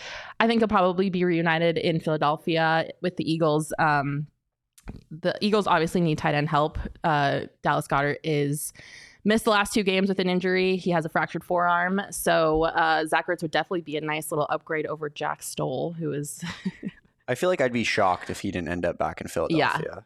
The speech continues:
Speaker 1: I would be shocked, honestly. I think there have been some rumors about the Ravens being interested and the forty-niners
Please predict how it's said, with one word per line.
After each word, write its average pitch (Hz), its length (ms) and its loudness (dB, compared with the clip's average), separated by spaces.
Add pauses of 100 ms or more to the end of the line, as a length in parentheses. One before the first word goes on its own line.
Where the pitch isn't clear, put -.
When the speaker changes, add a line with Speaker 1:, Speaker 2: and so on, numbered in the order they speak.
(100)
Speaker 1:
I 180 100 4
would 214 140 2
be 240 80 2
shocked, - 420 -2
honestly. 147 560 -2
I 175 180 0
think 196 400 -2
there 190 280 2
have 190 240 -2
been 185 240 2
some 180 180 2
rumors 170 320 2
about 156 200 0
the 156 80 0
Ravens 202 520 2
being 208 260 2
interested 196 480 2
and 170 80 0
the 151 60 0
forty-niners 175 840 -4